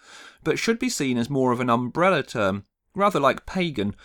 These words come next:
which addresses a number of areas both cultural and in terms of actual practice. So we are not looking at what witchcraft may have been like in the past, but what it was like,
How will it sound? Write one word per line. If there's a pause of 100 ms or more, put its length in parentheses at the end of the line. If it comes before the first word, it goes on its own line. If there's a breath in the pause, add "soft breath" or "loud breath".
(200 loud breath)
which
addresses
a
number
of
areas
both
cultural
and
in
terms
of
actual
practice. (680)
So
we
are
not
looking
at
what
witchcraft
may
have
been
like
in
the
past, (420 soft breath)
but
what
it
was
like,